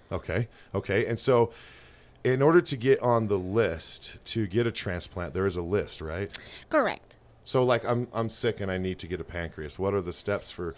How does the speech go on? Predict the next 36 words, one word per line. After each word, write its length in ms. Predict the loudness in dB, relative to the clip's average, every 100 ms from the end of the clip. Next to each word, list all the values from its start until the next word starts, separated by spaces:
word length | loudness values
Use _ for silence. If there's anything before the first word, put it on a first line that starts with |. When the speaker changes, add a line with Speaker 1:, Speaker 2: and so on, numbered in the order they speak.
| -4
Speaker 1:
how 100 | 4
do, 120 | 4 4
I 60 |
mean, 220 | 0 0 -4 -14 -4
I've 140 | -2 4
been 180 | 4 4
through 300 | 4 4 6
it. 60 |
I'm 120 | 2
a 80 | 0
diabetic. 600 | 0 -2 2 2 2 -2 -20 _ -20 -20 -20 _
I've 260 | -8 -6 -6
been 360 | -6 -6 -12 -8
taking 300 | -8 -4 -2
insulin. 560 | -2 0 0 0 -2 -6 -16 _ _ _ _ _ _ -20 _
Then 300 | -2 0 2
what 180 | 0 -2
happens? 580 | -6 -8 -12 -10 -12 -12
Speaker 2:
So 380 | 0 6 6 4
usually 500 | 0 -4 -2 -4 -2
your, 440 | 0 0 0 2
um, 460 | 2 2 0 -4 -6 -12 -10
your 320 | -4 -2 -2
doctor 480 | -2 -2 -2 -4 -4
will 240 | -2 -2
refer 360 | -2 -4 -2 -4
you 160 | -2
to 120 | -4 -4
the 100 | -6
transplant 640 | -6 -6 -6 -8 -10 -10
team. 300 | -8 -6 -8 -10 -14 -16 -12 -2
Um, 440 | 0 0 -2 -4 -6
it 80 | -6
depends 380 | -4 -4 -4
on 160 | -4 -6 -14 _ _
which 240 | -14 -14